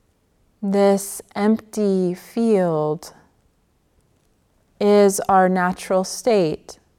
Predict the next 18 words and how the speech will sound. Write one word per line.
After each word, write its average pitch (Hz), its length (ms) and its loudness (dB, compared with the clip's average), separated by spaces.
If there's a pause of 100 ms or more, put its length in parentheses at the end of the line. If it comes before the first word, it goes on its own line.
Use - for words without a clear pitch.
(460)
the 208 140 0
natural 208 400 2
state 214 400 0
of 196 180 -6
mind, 190 680 -4 (120)
empty. 202 840 -8 (1700)
Natural 196 440 -2
state 196 240 -2
of 190 80 -2
mind, 185 200 0
you 190 60 -4
can 202 160 -8
also 196 300 -4
say 190 260 -6 (140)
open. 190 880 -4 (1900)
So - 260 -8
those 196 500 0
who 196 440 0